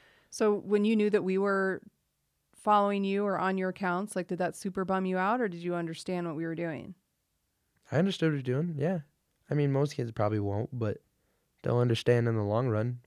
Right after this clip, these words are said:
Speaker 2: when they're
Speaker 1: Right.
Speaker 2: not,
Speaker 1: Right.
Speaker 2: when they don't have a ruined marriage or
Speaker 1: Right.
Speaker 2: serious problems later in life.
Speaker 1: Yeah, parents, sometimes we have to do the unpopular thing, but we're the adults,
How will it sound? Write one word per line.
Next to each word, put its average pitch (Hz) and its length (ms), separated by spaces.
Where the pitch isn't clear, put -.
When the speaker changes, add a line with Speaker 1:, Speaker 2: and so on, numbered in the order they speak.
Speaker 2:
when 175 160
they're 113 140
Speaker 1:
Right. 107 80
Speaker 2:
not, 107 320
Speaker 1:
Right. 170 340
Speaker 2:
when 120 80
they 117 80
don't 113 160
have 113 160
a 110 60
ruined 110 400
marriage 110 440
or 107 360
Speaker 1:
Right. 175 200
Speaker 2:
serious 110 320
problems 107 480
later 107 240
in 104 100
life. 104 360
Speaker 1:
Yeah, 208 160
parents, 220 420
sometimes 226 380
we 214 60
have 208 120
to 190 100
do 196 200
the 185 120
unpopular 180 640
thing, 185 300
but 165 120
we're 180 180
the 185 120
adults, 170 680